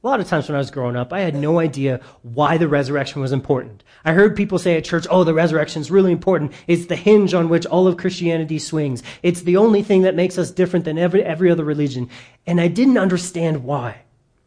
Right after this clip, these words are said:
until someone told me it's because it proves that God accepted Jesus' sacrifice because God gave him life. He, his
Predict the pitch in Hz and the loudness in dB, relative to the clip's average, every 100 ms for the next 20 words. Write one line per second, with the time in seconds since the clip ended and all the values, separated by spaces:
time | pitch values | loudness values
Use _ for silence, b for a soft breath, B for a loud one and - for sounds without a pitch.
0 | _ _ _ _ 156 160 202 202 196 190 | _ _ _ _ -4 -2 2 0 0 -2
1 | 160 147 165 156 139 143 143 - 147 - | -2 -2 -2 0 -2 -4 -8 -12 -10 -6
2 | 160 139 - B 139 139 - - 190 226 | -4 -4 -8 B -10 -10 -14 -4 2 4
3 | 160 123 117 - - _ - 156 131 113 | 2 0 -10 -16 -20 _ -12 -12 -10 -6
4 | 160 190 147 120 123 - b 147 - - | -2 -2 -2 -4 -8 -14 b -12 -12 -12
5 | - - 214 214 - 139 123 120 120 _ | -10 -4 -4 -4 -6 -8 -8 -10 -20 _
6 | _ _ 123 117 160 151 151 - 117 - | _ _ -14 -6 -4 -4 -6 -10 -14 -10
7 | 156 - 143 - 110 110 - - b b | -12 -12 -14 -12 -14 -16 -20 -20 b b
8 | - 127 143 110 143 151 139 120 135 123 | -12 -6 -6 -4 -2 -2 -2 -2 -4 -4
9 | 120 135 127 131 170 113 _ _ _ _ | -6 -8 -8 -8 -10 -14 _ _ _ _
10 | _ _ _ _ _ _ _ 165 170 170 | _ _ _ _ _ _ _ -2 -2 -2
11 | - 165 165 135 | -8 -4 -4 -6